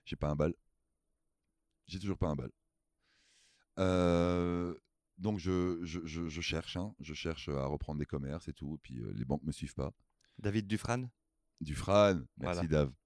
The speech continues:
Speaker 1: Ouais, ça, il va pas m'en vouloir, tu sais.
Speaker 2: Non, non, j'en, j'en sais bien, mais voilà. Donc David Dufresne à la Petite Madeleine.
Speaker 1: À la Petite Madeleine, ouais, qui fait un super projet, euh, d'ailleurs, euh, Paradoxe, qui est magnifique. Euh,
Speaker 2: Et donc reprenons, donc, euh, tu te dis, je me lance comme indépendant. Tu vas travailler chez Eric Gourdin aussi, d'ailleurs.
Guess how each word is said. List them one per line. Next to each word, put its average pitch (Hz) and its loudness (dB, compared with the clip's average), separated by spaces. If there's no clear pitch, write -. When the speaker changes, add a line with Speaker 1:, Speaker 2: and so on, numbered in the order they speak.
Speaker 1:
Ouais, 64 -4
ça, - -4
il - -10
va 76 0
pas 85 0
m'en 85 4
vouloir, 82 6
tu - -6
sais. 64 -6
Speaker 2:
Non, 98 6
non, 98 6
j'en, 85 -2
j'en 78 -8
sais 90 -10
bien, 95 -4
mais 92 -4
voilà. 85 -2
Donc 87 -6
David 110 0
Dufresne 98 -4
à 117 0
la 110 4
Petite 101 -6
Madeleine. 90 0
Speaker 1:
À 85 4
la 87 8
Petite 92 -6
Madeleine, 87 4
ouais, 80 0
qui - -14
fait - -10
un 76 -8
super - -18
projet, 80 -6
euh, 64 0
d'ailleurs, 65 -4
euh, 57 -14
Paradoxe, 76 -4
qui - -8
est 60 -8
magnifique. 65 -4
Euh, 82 6
Speaker 2:
Et 80 4
donc 117 2
reprenons, 120 2
donc, 117 0
euh, 120 0
tu - -10
te 165 4
dis, 139 0
je 104 -2
me 131 4
lance 143 2
comme 120 2
indépendant. 110 0
Tu 123 -2
vas 127 6
travailler 117 2
chez - -2
Eric 104 -6
Gourdin 151 0
aussi, 127 -2
d'ailleurs. 98 2